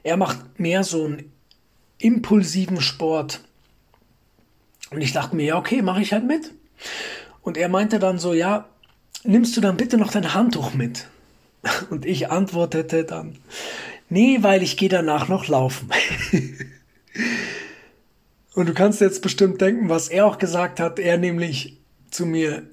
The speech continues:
"Bist du dir sicher?" Und ich so: "Ja, klar." Also ich wusste eigentlich nicht, was auf mich zukommt.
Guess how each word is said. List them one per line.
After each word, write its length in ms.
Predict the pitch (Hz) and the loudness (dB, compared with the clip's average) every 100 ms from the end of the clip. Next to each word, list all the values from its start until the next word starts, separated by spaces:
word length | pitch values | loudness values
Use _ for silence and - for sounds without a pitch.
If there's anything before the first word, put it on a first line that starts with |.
| _ | _
"Bist 200 | 175 - | -6 0
du 60 | 214 | 6
dir 140 | 214 | 6
sicher?" 340 | 196 311 254 151 | 6 2 2 0
Und 100 | 147 | 0
ich 120 | 131 | -4
so: 100 | 160 | -2
"Ja, 160 | 160 | -2
klar." 500 | 156 208 254 208 - - | 0 0 2 0 -4 -6
Also 200 | 156 156 | -4 -2
ich 160 | 135 | 2
wusste 300 | 170 196 - | 4 4 2
eigentlich 280 | 135 135 127 | 0 0 0
nicht, 180 | 131 131 | 0 -2
was 140 | 143 | -2
auf 100 | 135 | -2
mich 160 | 135 131 | -2 -2
zukommt. 460 | - 139 131 - | -2 -4 -8 -14